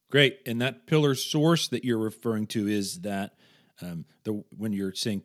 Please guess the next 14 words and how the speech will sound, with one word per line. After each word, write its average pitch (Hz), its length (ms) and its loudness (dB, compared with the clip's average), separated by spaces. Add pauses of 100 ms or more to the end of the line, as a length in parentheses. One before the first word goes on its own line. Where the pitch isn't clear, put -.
pillar 120 280 4
source, 104 360 0
that 98 160 -2
is 92 260 -2 (200)
sort 98 200 -10
of 90 80 -8
the 95 160 -6
original 104 720 0
central 110 600 -4
piece 101 360 -4
of 92 100 -6
information 92 640 -8
that 85 180 -10
you 85 320 -10